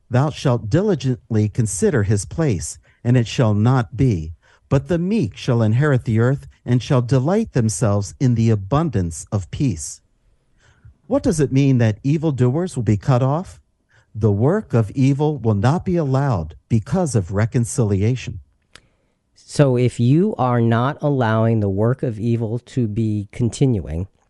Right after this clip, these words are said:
Speaker 2: because reconciliation is in process, and you're saying, the scripture is saying that the meek shall inherit the earth,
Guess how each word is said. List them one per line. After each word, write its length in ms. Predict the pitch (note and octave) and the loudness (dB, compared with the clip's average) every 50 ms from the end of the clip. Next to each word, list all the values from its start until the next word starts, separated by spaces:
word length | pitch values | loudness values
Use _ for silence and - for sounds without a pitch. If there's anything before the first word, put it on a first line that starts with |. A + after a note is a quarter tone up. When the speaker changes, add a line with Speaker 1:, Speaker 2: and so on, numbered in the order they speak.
| _ _ _ _ _ _ _ _ _ _ - - | _ _ _ _ _ _ _ _ _ _ -10 -4
Speaker 2:
because 320 | A#2+ A#2+ - C3+ A2 G#2 | -2 0 2 2 2 2
reconciliation 880 | A2+ C3 C3+ - D3+ B2+ - - C3 B2+ B2 A2+ A2+ A#2+ A2 - A#2 A#2 | 2 0 0 0 -2 -4 -2 -2 -2 0 2 2 2 2 0 0 -2 0
is 160 | A2 G#2 G#2+ | 0 0 0
in 80 | A2 A2+ | 0 0
process, 640 | - - G#2+ G#2+ A2 - - F#2 - F2+ - - - - - - - - - _ - | -2 -2 -2 -2 -2 -4 -6 -10 -10 -12 -14 -16 -18 -20 -20 -20 -20 -20 -20 _ -6
and 160 | A2 A2+ A#2 | -2 0 0
you're 120 | A2+ A2+ | 0 0
saying, 460 | - - - D#3 D#3 D3+ C#3 A2+ G#2 F#2+ | -2 0 0 0 2 2 2 0 0 -2
the 60 | G#2 | -2
scripture 420 | - - - D#3+ - - - C3+ | -4 -2 -2 -2 -2 0 0 -2
is 80 | B2 - | -2 0
saying 280 | - C3+ B2 A#2+ A2+ | 0 0 0 2 2
that 120 | G2+ F#2+ - | 0 0 0
the 60 | A2 | 0
meek 420 | G#2 G#2+ A2 B2+ C#3+ D#3 D#3 - | 2 2 2 2 2 0 -2 -4
shall 280 | - - C#3 A#2+ A2+ A2 | -6 -4 -2 0 2 2
inherit 540 | G#2+ F#2+ F#2+ - - B2 A#2 A#2 A#2 A2+ - | 0 0 -2 -2 0 0 2 2 0 0 -2
the 180 | - G#2+ - - | -4 -6 -6 -4
earth, 420 | - A#2 F#2+ D#2+ D2+ - - _ | -4 -2 -2 -4 -6 -8 -14 _